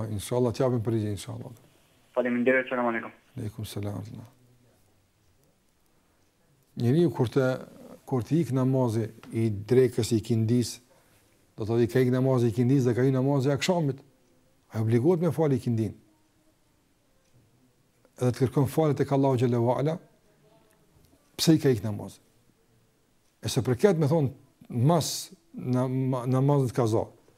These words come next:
Speaker 1: subhanallah, alhamdulillah, Allahu akbar, ka tridhjetë e tri herë me bua ato që të nash njërë si të spime kënu ajetul kursin,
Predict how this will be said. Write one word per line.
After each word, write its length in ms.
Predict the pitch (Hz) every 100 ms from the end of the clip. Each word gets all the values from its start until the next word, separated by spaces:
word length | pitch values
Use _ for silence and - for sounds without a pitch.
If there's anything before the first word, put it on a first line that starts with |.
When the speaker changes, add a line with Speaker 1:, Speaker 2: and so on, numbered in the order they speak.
| _ -
Speaker 1:
subhanallah, 720 | - - 139 135 127 127 123
alhamdulillah, 580 | 98 127 117 117 120 120
Allahu 280 | 120 127 120
akbar, 200 | 113 117
ka 100 | 120
tridhjetë 220 | 127 127 113
e 20 |
tri 140 | 123
herë 140 | 123 117
me 100 | 113
bua 200 | 160 139
ato 100 | 135
që 220 | - 131 - _ 147
të 80 | 143
nash 220 | 156 135
njërë 160 | 139
si 100 | 120
të 120 | 123 -
spime 240 | 135 131
kënu 160 | 143 147
ajetul 220 | 123 117
kursin, 380 | 135 - 135